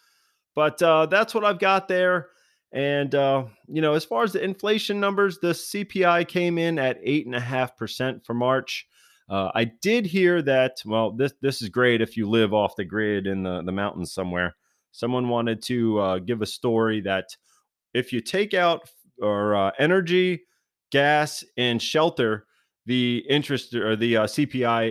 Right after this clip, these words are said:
inflation rate was only three point six percent,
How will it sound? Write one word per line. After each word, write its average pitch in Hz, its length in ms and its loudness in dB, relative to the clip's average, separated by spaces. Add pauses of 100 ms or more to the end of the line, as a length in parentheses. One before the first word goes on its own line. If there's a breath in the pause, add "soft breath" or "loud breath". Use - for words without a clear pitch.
inflation 117 720 -2
rate 113 240 2
was 104 140 -4
only 139 400 -4
three 147 400 -4
point 151 340 -8
six 156 280 -8
percent, 156 480 -8